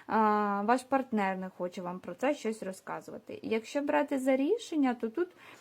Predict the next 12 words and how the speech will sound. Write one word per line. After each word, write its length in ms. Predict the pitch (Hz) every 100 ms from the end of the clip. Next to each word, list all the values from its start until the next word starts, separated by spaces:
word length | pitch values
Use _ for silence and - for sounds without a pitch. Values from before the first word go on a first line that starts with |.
| - -
не 160 | 247
те, 360 | 247 285 381 453
не 200 | - 262
вірте 360 | 269 381 415 277
те, 280 | 277 359 453 - _ _
що 180 | - 285
ви 100 | 294
бачите, 560 | 214 202 180 - -
так? 280 | - 269 294
Не 100 | 226
вірте 380 | 226 339 - 269
очам. 420 | - 233 214 160